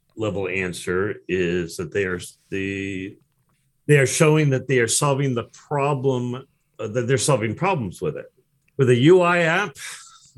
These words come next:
I think the way I would look at it is, is from a K P I standpoint, and I would look at,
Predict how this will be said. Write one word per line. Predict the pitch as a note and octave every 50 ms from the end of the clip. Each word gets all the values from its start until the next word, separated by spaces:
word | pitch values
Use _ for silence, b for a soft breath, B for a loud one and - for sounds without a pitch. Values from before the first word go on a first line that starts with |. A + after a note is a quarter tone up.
| - _ _ _ _ -
I | A2+ A2
think | G#2 C3 A#2+ G2+ -
the | A2+
way | G#2 A2+ A#2 A2 G#2+ A2 G#2+ G#2+ G#2+ G#2+ G2+ -
I | A#2 A#2+ B2
would | B2 A#2+ G#2
look | G#2 A2+ G#2+ - A2
at | G#2 G#2 G#2
it | A2+ A2+ A2 _ -
is, | - G#2 G#2 G#2 G#2 G#2 G#2 G2+ F#2+ - - - - _ _ _ _ _ _ _ _ _ _ _ _ _ _ _ _ _ _ _ _ _ _ _ -
is | G#2 G#2+ G2 -
from | - B2 G2 F#2+
a | G2 G2 G2
K | F#2+ - - A#2 G#2+
P | - - G#2+
I | G#2 A2+ B2
standpoint, | A#2+ - - A2 G2+ F#2 E2+ _ - G2 G#2 A2 A#2+
and | G#2+ F#2+
I | G2 G2
would | G2 G2 F2+ F#2
look | G2+ G2 G2 - F#2+
at, | G2 G2 G2 F#2+